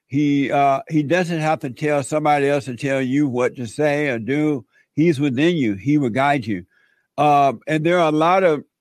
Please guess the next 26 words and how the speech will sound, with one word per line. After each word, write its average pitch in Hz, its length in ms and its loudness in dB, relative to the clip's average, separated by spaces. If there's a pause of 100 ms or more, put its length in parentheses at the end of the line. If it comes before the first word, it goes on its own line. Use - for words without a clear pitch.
(300)
churches 156 440 -2
that 143 160 0
are 135 120 -2
teaching 147 500 -2
people 139 420 -2
to 127 160 -4
speak - 420 -4
in 143 160 -4
tongues, 151 440 0 (600)
and 156 160 0
then 175 160 4
they 170 160 2
claim 160 480 2
that, 139 320 2 (420)
uh, - 80 -6
someone 175 540 2
else 160 280 0
has 147 180 0
to 139 80 -2
be 139 120 2
around 139 480 2
you 131 240 -2
in 135 160 -2
order 147 340 0
to 135 220 -4
interpret 123 680 -2